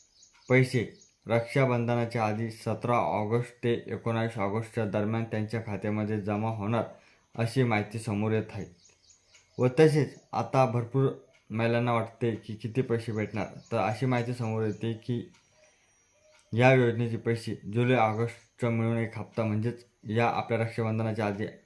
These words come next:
सर्व महिलांच्या खात्यामध्ये साधारणतः तीन हजार रुपये जमा होणार आहे. तर त्यासाठी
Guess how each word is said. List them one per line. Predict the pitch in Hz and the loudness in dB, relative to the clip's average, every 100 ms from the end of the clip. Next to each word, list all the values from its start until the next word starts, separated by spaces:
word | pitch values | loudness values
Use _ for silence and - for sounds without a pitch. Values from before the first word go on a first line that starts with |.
| - - | -10 -2
सर्व | 110 117 | 0 2
महिलांच्या | 110 107 107 117 107 | 2 0 0 -2 -4
खात्यामध्ये | 101 107 107 110 113 - - _ - | -4 -2 -2 -2 -4 -8 -20 _ -2
साधारणतः | 107 101 113 117 120 | -2 2 2 0 0
तीन | 120 - 127 | -2 2 2
हजार | 113 104 101 110 | 2 -2 0 2
रुपये | 110 - 107 110 127 110 - - _ _ _ _ _ _ _ _ 107 | 0 -4 -8 -4 0 0 -2 -20 _ _ _ _ _ _ _ _ 0
जमा | 113 117 | 2 2
होणार | 110 101 107 | 0 0 -2
आहे. | 104 85 - _ _ _ _ - | -4 -8 -12 _ _ _ _ -6
तर | 117 | -4
त्यासाठी | - 135 139 131 - 131 | 2 2 4 0 0 0